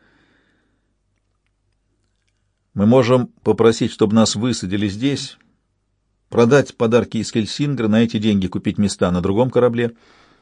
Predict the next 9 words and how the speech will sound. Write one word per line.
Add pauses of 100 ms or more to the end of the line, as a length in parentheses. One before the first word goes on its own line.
(340)
чтобы
в
этом
путешествии
хоть
что-то
зависело
от
нас.